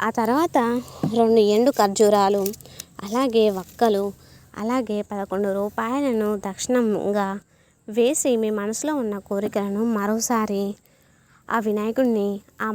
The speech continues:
మనసులో తలుచుకొని ఆ స్వామికి ముడుపు అనేది కట్టాలి. ఈ ముడుపును కన్-, గణపతి పటం ముందు పెట్టండి. చివరిగా గణపతికి హారతి ఇచ్చి స్వామి ముందున్న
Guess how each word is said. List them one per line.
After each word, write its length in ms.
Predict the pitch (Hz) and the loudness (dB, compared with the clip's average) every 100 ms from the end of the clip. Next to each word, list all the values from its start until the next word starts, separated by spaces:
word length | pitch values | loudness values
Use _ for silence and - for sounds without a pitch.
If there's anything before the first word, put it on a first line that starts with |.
| 208 | -4
మనసులో 520 | 208 262 - 277 214 196 214 _ _ | -4 -2 -2 -2 -2 -4 -10 _ _
తలుచుకొని 640 | 208 202 202 247 208 202 202 214 226 - | -6 -6 -4 -6 -4 -4 -6 -8 -10 -4
ఆ 60 | 220 | -2
స్వామికి 540 | - 208 208 240 - 214 | 0 0 2 2 2 -2
ముడుపు 340 | 240 202 240 | 0 -2 -2
అనేది 360 | 214 185 185 240 | -4 -6 -8 -8
కట్టాలి. 600 | 240 190 - 196 196 196 196 - - - - - - | -8 -10 -10 -8 -8 -10 -14 -20 -20 -20 -20 -8 0
ఈ 80 | 262 | 0
ముడుపును 480 | 233 226 233 320 320 | 2 0 0 0 0
కన్-, 280 | 254 220 - _ - | -2 -4 -6 _ -8
గణపతి 420 | 220 208 202 202 | -4 -2 -2 -4
పటం 280 | 202 208 220 226 | -2 -2 0 0
ముందు 200 | 214 208 | -2 -2
పెట్టండి. 600 | 202 190 180 190 196 196 190 - - - - - - | -6 -8 -8 -8 -6 -8 -12 -18 -20 -20 -20 -14 -2
చివరిగా 480 | 262 285 311 320 320 | 0 2 2 2 0
గణపతికి 540 | 220 196 196 202 220 | -2 -4 -4 -4 -6
హారతి 440 | 208 214 214 202 | -4 -2 -2 0
ఇచ్చి 240 | 226 - 320 | -2 -2 -4
స్వామి 380 | 311 220 208 208 | -2 -4 -4 -4
ముందున్న 440 | 202 202 208 208 | -4 -4 -2 -2